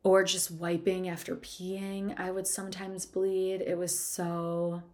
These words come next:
it's just not what you want to see when you're trying to keep your pregnancy. So when I came home for Passover, my mom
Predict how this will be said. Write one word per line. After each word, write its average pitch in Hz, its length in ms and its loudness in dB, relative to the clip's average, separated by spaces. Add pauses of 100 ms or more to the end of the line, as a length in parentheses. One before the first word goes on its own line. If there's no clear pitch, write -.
(640)
it's 180 160 2
just - 160 2
not 185 160 4
what 190 180 0
you 190 60 -2
want 165 220 -2
to 156 80 -2
see 165 220 2
when 160 140 -2
you're 160 100 -2
trying 160 320 -6
to 151 80 -10
keep 160 200 -4
your 165 80 -4
pregnancy. 175 680 0 (1600)
So 196 200 6
when 196 120 2
I 185 140 2
came 185 260 -4
home 202 200 0
for 196 160 2
Passover, 175 760 2
my 170 160 -2
mom 180 500 -2